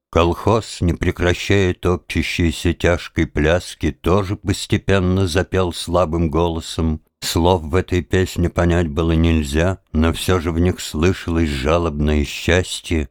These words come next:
и напев бредущего человека. «Жачев», — сказал Чеклин, — «ступай, прекрати движение. Умерли они, что ли, от радости? Пляшут и пляшут».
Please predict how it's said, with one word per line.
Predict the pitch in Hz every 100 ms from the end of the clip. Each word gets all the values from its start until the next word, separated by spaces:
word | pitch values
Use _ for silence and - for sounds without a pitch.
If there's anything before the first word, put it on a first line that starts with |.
| _
и | 90 76
напев | 73 76 - 95 92 71
бредущего | 65 85 73 78 82 - - 69
человека. | 73 - 71 71 65 69 - 65 - _ _ _ -
«Жачев», — | 78 92 104 - - -
сказал | - 71 71 71
Чеклин, — | - 65 - 76 69 - _ _ _ _ _ _ _ -
«ступай, | - 87 73 92 82
прекрати | - 76 - 82 82 113
движение. | 90 76 78 80 80 80 73 67 - _ _
Умерли | 139 170 90 67 69
они, | 69 73
что | - - 82
ли, |
от | 80 -
радости? | 80 82 69 - - -
Пляшут | - 82 135 - -
и | -
пляшут». | - 82 92 - -